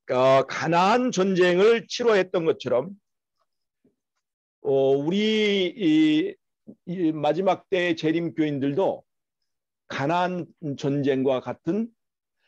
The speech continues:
아마겟돈 전쟁을 치러야 합니다. 아마겟돈 전쟁.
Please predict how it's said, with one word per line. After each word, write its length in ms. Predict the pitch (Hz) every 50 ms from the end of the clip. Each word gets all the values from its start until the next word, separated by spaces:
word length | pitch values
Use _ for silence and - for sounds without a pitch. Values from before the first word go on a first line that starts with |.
| _ _ _ _ -
아마겟돈 720 | 127 143 160 190 185 185 175 175 170 - - 175 160 143
전쟁을 520 | 147 143 139 127 123 131 123 143 165 160
치러야 280 | 160 - 156 156 123 110
합니다. 360 | 95 87 - - _ - _ _ _ _ _ _ _ _ _ _ _ _ _ - - -
아마겟돈 360 | 107 98 90 85 - 92 87
전쟁. 400 | 78 73 85 - 98 123 160